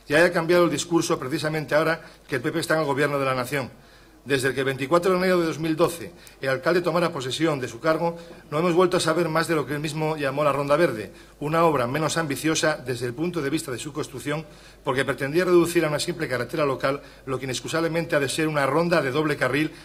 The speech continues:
que comunique dos autovías. El señor alcalde no puede conformarse con menos que otras capitales de las mismas características. Oviedo no puede continuar más tiempo sin completar si-, su circunvalación y por eso apelamos al entendimiento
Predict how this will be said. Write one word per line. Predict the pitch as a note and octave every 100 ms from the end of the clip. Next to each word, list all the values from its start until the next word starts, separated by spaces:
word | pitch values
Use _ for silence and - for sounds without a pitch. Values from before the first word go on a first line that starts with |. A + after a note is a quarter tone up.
| -
que | - B2+
comunique | C#3 C3+ D#3 C#3+
dos | C#3+ C3+
autovías. | B2+ A#2+ A2 F2+ - - - - - - - -
El | C#3+ B2+
señor | E3+
alcalde | F3+ F3+ F#3 F#3
no | E3+
puede | F3 E3
conformarse | D#3 D3+ D3+ - E3+
con | C#3
menos | D3+ D#3+ -
que |
otras | D#3 D3
capitales | D3 C3 C3 D3+ D3+
de | C3+
las |
mismas | C#3 D3 C#3
características. | B2+ - A#2+ A#2 - F2 - - - - -
Oviedo | C3 D#3+ F3+
no | F#3
puede | E3 E3+
continuar | D#3 D3+ D3 D3
más | C3+ B2
tiempo | D#3+ F3 F3 F#3 - -
sin | - C3+
completar | C3 B2 B2 E3+
si-, | E3 D3
su | - D#3+ D3+
circunvalación | C3+ C3 C3 B2 E3 A#2 - - -
y | C3+
por | B2 C3
eso | D3
apelamos | E3+ E3 C#3+ D3+ D#3+
al | C#3+ C3
entendimiento | A#2+ B2 C#3 E3 F3 E3+